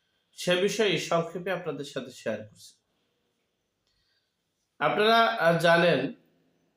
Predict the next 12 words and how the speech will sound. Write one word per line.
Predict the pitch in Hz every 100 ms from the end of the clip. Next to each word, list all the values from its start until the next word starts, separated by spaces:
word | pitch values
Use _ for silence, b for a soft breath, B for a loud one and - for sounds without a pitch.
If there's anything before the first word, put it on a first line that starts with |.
| _
এই | 143 156 156 165 165 _ _ _ _ _ _ _ -
মার্কিন | 139 165 170 240
যুক্তরাষ্ট্রের | 208 214 - 208 175 - 180 117 117 -
গোয়েন্দা | 139 165 202 208 208 208
বিভাগের | 185 180 180 165 156 - -
প্রধান | - 135 127 135 120 104 - _ _ _ _ -
যিনি | 127 143 135
পরিচালক, | 120 131 135 160 165 220 220 - _ _ _ _ _ _ _ _ _ _ -
তিনি | 175 175 202 214
ষোল-, | - - - - 170 190 180
ষোলোই | - 185 202 233 220
মার্চ | 175 147 -